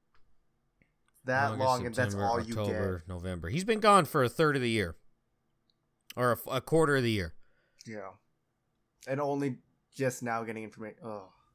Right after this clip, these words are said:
Speaker 2: Fucking A. Horrible.
Speaker 1: That's bad.
Speaker 2: All right. Uh, let's get to some not better news. Uh, this is once again in the United States. Uh, I will give you East Coast.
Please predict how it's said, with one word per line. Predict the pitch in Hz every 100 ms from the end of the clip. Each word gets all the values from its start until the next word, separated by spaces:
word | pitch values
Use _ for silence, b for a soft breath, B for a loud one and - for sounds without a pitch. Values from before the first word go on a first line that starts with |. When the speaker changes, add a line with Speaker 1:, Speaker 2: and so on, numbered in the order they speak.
| _ _ _ _ _
Speaker 2:
Fucking | - 117 117 78 85
A. | 95 80 - _ _ _
Horrible. | - 226 220 87 - - - _ _ -
Speaker 1:
That's | 113
bad. | - 101 104 95
Speaker 2:
All | - 143 131
right. | 92 90 87 -
Uh, | 131 139 160
let's | 320
get | - 311
to | 226
some | 196 170 131 135
not | 175 117
better | 156 139 117
news. | 113 113 117 - - _ _ _ _ -
Uh, | 127 120
this | 139 254 269
is | 156
once | 175 220 202
again | 170 190
in | 175
the | 147
United | 139 139 127 113
States. | - 127 139 - - - _ _ -
Uh, | 104 107 110 107 107 110 -
I | 135 156
will | 143
give | 131 143
you | 127 131 131 -
East | 196 -
Coast. | - 123 170 -